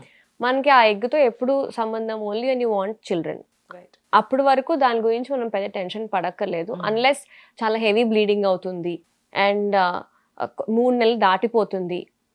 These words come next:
Speaker 1: మూడు నెలలు దాటాక కూడా పీరియడ్స్ రాలేదు అంటే actually అప్పుడు డాక్టర్ని కలిసి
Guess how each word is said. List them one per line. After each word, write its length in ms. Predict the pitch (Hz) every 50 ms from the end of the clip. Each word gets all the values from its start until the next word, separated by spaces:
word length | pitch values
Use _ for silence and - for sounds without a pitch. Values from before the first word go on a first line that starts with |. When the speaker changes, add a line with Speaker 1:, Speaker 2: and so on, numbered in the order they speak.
| _ _ -
Speaker 1:
మూడు 240 | 220 226 240 254 254
నెలలు 200 | 247 247 269 254
దాటాక 340 | 240 208 202 202 233 240 254
కూడా 200 | 247 262 254 254
పీరియడ్స్ 420 | - 233 220 214 220 226 214 208
రాలేదు 440 | 208 196 190 190 208 220 226 214 226
అంటే 460 | 214 208 196 196 214 269 302 320 - - - 196 196
actually 280 | 175 - - 277 262
అప్పుడు 240 | 226 - - 233 208
డాక్టర్ని 480 | 202 196 196 185 - - 226 226 233 226
కలిసి 420 | 220 208 208 196 190 - 294